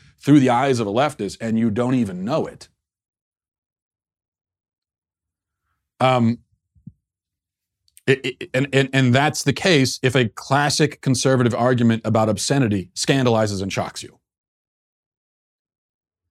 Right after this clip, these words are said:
It's not just that conservatives have abandoned their own positions. It's, it's that now conservatives are, are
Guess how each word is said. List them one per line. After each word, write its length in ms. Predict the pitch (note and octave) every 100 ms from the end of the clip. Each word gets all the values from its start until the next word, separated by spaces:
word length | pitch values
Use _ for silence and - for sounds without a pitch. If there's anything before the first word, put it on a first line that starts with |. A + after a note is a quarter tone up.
| _
It's 160 | C3+ -
not 180 | G3 A#3
just 180 | C4+ -
that 80 |
conservatives 520 | E3+ D3 D#3+ D3+ C#3 A#2+
have 120 | A#2+
abandoned 520 | G2+ A#2 B2+ C3 A#2
their 120 | G#2+
own 180 | A#2 A#2
positions. 560 | F#2+ G#2 D#3+ B2 G2 -
It's, 220 | A2+ -
it's 220 | A#2+ -
that 200 | B2 A#2
now 300 | A2+ D3+ G#3
conservatives 640 | D#3+ C3+ C#3+ B2+ B2 G#2 _ _ _ _ _ _ _ -
are, 380 | A#2+ A#2+ A#2+ - -
are 300 | A2+ A2+